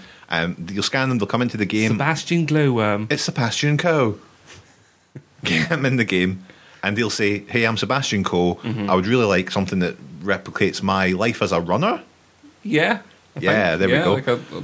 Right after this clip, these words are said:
Speaker 2: long distance runner or
Speaker 1: Long distance
Speaker 2: triple
Speaker 1: runner.
Speaker 2: jumper, maybe?
Speaker 1: S-, something like that. So,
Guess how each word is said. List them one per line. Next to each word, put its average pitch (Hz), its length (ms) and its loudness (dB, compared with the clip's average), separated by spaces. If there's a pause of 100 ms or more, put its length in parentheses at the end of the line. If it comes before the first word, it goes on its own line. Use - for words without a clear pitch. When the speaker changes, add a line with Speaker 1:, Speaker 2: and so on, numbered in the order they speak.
(140)
Speaker 2:
long 127 220 0
distance 147 400 -4
runner 143 160 0
or 127 180 0
Speaker 1:
Long 101 140 2
distance 101 300 0
Speaker 2:
triple 101 220 2
Speaker 1:
runner. - 120 0
Speaker 2:
jumper, 262 260 -4 (160)
maybe? 370 300 -8
Speaker 1:
S-, - 160 -20
something 92 240 -6
like 87 120 -2
that. 87 280 0 (240)
So, 117 440 0